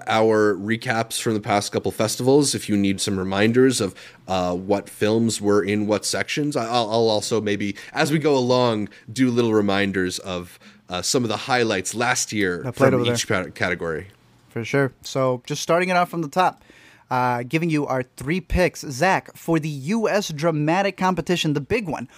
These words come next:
Speaker 2: all
Speaker 1: Yes.
Speaker 2: of these will be streaming virtually. So no matter where you are, you will have the ability to watch any of these, which I think is absolutely fantastic. Uh,
Speaker 1: Yeah.
Speaker 2: what were your top three from this?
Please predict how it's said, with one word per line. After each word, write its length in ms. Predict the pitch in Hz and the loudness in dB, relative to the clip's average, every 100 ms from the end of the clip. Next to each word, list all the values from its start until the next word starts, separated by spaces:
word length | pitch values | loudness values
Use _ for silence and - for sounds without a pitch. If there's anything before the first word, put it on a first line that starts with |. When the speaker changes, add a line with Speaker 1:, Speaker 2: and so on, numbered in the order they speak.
| - - | -20 -4
Speaker 2:
all 120 | 151 | 0
Speaker 1:
Yes. 180 | 202 233 | 2 4
Speaker 2:
of 60 | - | 4
these 300 | 214 185 147 | 4 2 2
will 140 | 185 | 0
be 180 | 175 185 | 0 -2
streaming 540 | - - 175 180 170 135 | -4 -2 -2 0 0 0
virtually. 520 | 151 165 - 120 113 | 0 -2 -6 -12 -10
So 120 | - | -4
no 120 | 135 | 0
matter 240 | 143 143 131 | 2 2 0
where 220 | 135 175 | 0 0
you 220 | 170 160 | 0 0
are, 120 | 160 143 | 0 0
you 140 | 131 | 0
will 60 | 147 | 0
have 160 | 147 135 | 0 -2
the 100 | 135 | -4
ability 340 | 135 143 131 | -2 -2 -2
to 80 | 123 | -2
watch 240 | 127 123 | -4 -4
any 180 | - 156 | -2 0
of 40 | 135 | 0
these, 140 | 123 | -2
which 140 | 113 120 | -6 -6
I 40 | |
think 260 | 117 139 - | -2 -2 -2
is 220 | 135 113 - | -6 -6 -4
absolutely 560 | 127 127 - 127 117 117 | 0 2 2 -2 0 -2
fantastic. 720 | - 113 107 117 117 - - - - - - | -2 -2 0 0 -2 -6 -14 -14 -20 -16 -4
Uh, 40 | |
Speaker 1:
Yeah. 160 | 131 127 | 0 2
Speaker 2:
what 140 | 131 220 | 2 0
were 60 | |
your 80 | 254 | -2
top 200 | 247 233 | 0 -2
three 140 | - 294 | -2 -2
from 120 | 117 | -2
this? 280 | 98 - | -4 -10